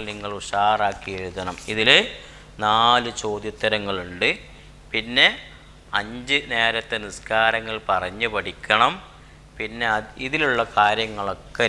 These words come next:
നിങ്ങൾ നോട്ട് പുസ്തകത്തിൽ എഴുതി വൃത്തിയായി എഴുതിയിട്ട് ഉമ്മാക്ക് കാണിച്ചു കൊടുക്കണം. ഉസ്താദുമാർ മദ്രസയൊക്കെ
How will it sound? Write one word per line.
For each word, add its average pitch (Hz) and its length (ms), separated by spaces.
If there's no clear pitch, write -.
നിങ്ങൾ 117 240
നോട്ട് 120 400
പുസ്തകത്തിൽ 101 680
എഴുതി 101 440
വൃത്തിയായി 107 760
എഴുതിയിട്ട് 95 480
ഉമ്മാക്ക് 90 400
കാണിച്ചു 85 380
കൊടുക്കണം. 101 460
ഉസ്താദുമാർ 92 720
മദ്രസയൊക്കെ 92 500